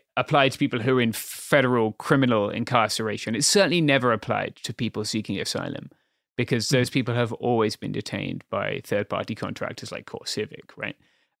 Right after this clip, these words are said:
Speaker 1: Uh, a-, and they continue to be so under the Biden administration. Because again, right, it is seemingly the implicit policy of the Democratic Party that these people are of less value and, and have fewer rights, uh, than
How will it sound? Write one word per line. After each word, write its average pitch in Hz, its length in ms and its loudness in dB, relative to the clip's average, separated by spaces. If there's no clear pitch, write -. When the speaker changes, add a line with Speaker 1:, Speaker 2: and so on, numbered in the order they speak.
Speaker 1:
Uh, 98 220 4
a-, 113 220 0
and 113 120 0
they 113 120 2
continue 113 560 0
to - 140 -12
be 107 180 -2
so 98 280 -4
under 95 160 -8
the 101 80 -8
Biden 123 260 4
administration. - 720 -6
Because 135 280 0
again, 156 680 4
right, 127 260 4
it 143 120 4
is 135 320 2
seemingly 143 600 2
the 120 160 0
implicit 127 480 0
policy 117 600 0
of - 160 -8
the 113 80 -6
Democratic 113 640 0
Party 104 400 -2
that 107 160 -8
these 107 200 -6
people 107 480 -4
are 104 360 -4
of - 180 -6
less 101 260 -8
value 87 540 -6
and, - 280 -12
and 87 180 -12
have 110 180 -8
fewer 117 380 -4
rights, - 540 -4
uh, 85 300 -2
than 98 560 -4